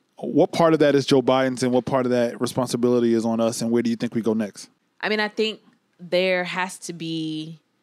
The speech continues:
Speaker 2: a couple of, of a few things that happen. I think, one, I personally believe that there is, there has been blinders, deception, you can call it whatever you want, on the minds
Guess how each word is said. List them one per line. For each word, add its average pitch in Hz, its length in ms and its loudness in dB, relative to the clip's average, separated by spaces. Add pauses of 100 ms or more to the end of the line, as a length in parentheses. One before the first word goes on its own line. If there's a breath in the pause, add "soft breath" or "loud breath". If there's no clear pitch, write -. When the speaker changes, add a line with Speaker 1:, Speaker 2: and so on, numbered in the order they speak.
(160)
Speaker 2:
a - 60 -18
couple 180 300 -4
of, 151 120 -8 (120)
of 151 180 -4
a 139 80 -4
few 190 220 -8
things 139 200 -8
that 156 80 -8
happen. 147 280 -6
I 156 60 -8
think, 156 200 -12
one, 160 540 -6 (220 soft breath)
I 196 320 0 (140)
personally 185 560 -6
believe 156 800 -6
that 156 440 -4 (160)
there 160 260 -2
is, 151 580 -6 (640)
there 165 200 -2
has 170 160 -6
been 160 460 -4
blinders, 160 1080 0
deception, 160 960 -8
you 170 80 -14
can 160 120 -18
call 151 220 -4
it 139 80 -6
whatever 147 260 -8
you 175 140 -12
want, 139 340 -10 (640)
on 175 200 -2
the 170 60 -4
minds 165 760 -4